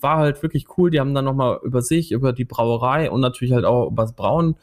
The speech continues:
halt so ein bisschen geredet. Also war auf jeden Fall sehr spannend. Und wir haben auch schon tatsächlich, falls ihr es verpasst habt, einen neuen Termin für euch.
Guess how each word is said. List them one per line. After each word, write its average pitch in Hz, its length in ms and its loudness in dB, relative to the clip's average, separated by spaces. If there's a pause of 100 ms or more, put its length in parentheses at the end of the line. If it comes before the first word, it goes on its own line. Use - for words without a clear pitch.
(260)
halt 143 260 0
so 147 60 2
ein 135 60 4
bisschen 139 400 2
geredet. 135 540 2
Also 113 280 0
war 117 100 2
auf 127 140 0
jeden 127 140 2
Fall 131 100 0
sehr 120 180 0
spannend. 160 420 -2
Und 143 280 2
wir 151 120 2
haben 180 160 2
auch 180 180 0
schon 190 220 0
tatsächlich, 180 640 0 (320)
falls 135 260 0
ihr 123 40 2
es 120 100 0
verpasst 269 400 -2
habt, 202 280 -2
einen 175 220 6
neuen 240 220 4
Termin 131 300 2
für 120 160 2
euch. 107 320 2